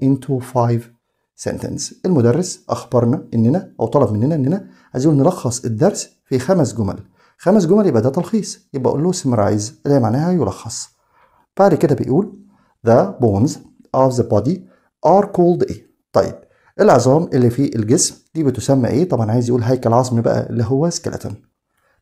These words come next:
بعد كده بيقول، نكمل مع بعض، بيقول هنا: "Things we don't need are called" إيه؟ الأشياء اللي ما بنحتاجهاش بتسمى إيه؟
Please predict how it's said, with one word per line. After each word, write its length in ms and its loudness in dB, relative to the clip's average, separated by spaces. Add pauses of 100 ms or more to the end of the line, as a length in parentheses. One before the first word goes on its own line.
بعد 160 4
كده 200 2
بيقول، 420 -2 (1400)
نكمل 280 2
مع 100 -2
بعض، 280 -2
بيقول 220 -2
هنا: 300 -2 (640)
"Things 260 0 (380)
we 120 2
don't 400 0
need 360 2 (480)
are 160 2
called" 320 -4
إيه؟ 220 -10 (340)
الأشياء 520 2
اللي 120 -2
ما 80 0
بنحتاجهاش 720 0
بتسمى 500 -2
إيه؟ 180 -2